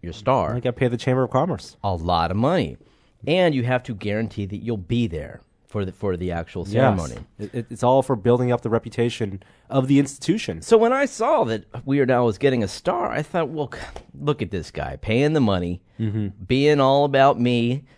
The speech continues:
Speaker 1: Look what I did, everybody. I got some money to spare. I'm gonna get a star."
Speaker 2: New album's out, going on tour.
Speaker 1: Turns out he didn't pay for that. His fans did.
Speaker 2: Whoa.
Speaker 1: In two thousand and three,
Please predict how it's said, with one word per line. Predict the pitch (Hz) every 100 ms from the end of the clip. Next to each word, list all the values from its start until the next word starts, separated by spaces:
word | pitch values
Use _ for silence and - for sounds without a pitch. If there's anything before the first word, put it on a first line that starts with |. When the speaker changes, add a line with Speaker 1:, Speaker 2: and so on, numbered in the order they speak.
| _
Speaker 1:
Look | 117 139
what | 156
I | 151 135
did, | 113 104
everybody. | 104 101 95 98 110
I | 113
got | 123 120
some | 120 110 107 95 -
money | 113 135 120
to | 101
spare. | - - 101 110
I'm | 135
gonna | 147 95
get | 92 135
a |
star." | 131 113
Speaker 2:
New | 139 147
album's | 143 147 147 135
out, | 151 156
going | 135 139
on | 147
tour. | - 151 156 160
Speaker 1:
Turns | - 254 302 131
out | 92 120 - _ _
he | 294 285
didn't | 185 143
pay | 123 98
for | 95
that. | 85 104 - _
His | - 190 -
fans | - 269 269 233 165
did. | 147 139 90 - _
Speaker 2:
Whoa. | 196 233 208 196 180 147 104 -
Speaker 1:
In | 147 139
two | 214 254
thousand | 220 196 175 156
and | 131 -
three, | 113 135 123 -